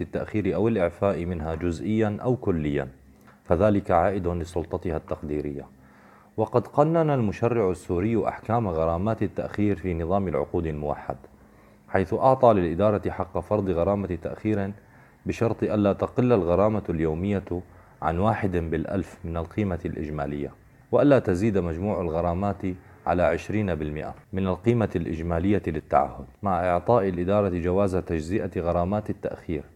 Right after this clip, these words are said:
بحيث يتم حسابها على أساس قيمة الجزء المتأخر في تسليمه، وذلك إذا نص دفتر الشروط الخاصة أو الإعلان عن ذلك،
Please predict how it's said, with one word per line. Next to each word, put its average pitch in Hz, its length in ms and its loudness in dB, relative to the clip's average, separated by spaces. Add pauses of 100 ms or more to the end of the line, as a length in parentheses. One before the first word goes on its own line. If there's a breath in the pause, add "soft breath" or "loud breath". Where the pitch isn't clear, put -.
(100)
بحيث 95 380 -4
يتم 90 400 -2
حسابها 87 640 -2
على 73 280 -4
أساس - 400 -6 (260)
قيمة 95 280 2 (100)
الجزء 85 500 -4
المتأخر 78 840 -6 (180)
في - 160 -6
تسليمه، 71 500 -8 (380 soft breath)
وذلك 135 400 2
إذا 87 320 2
نص 104 260 -4
دفتر 92 360 -2
الشروط 90 460 -4
الخاصة 85 560 -4
أو 110 200 -2
الإعلان 95 540 -2 (140)
عن 80 220 -4
ذلك، 69 400 -4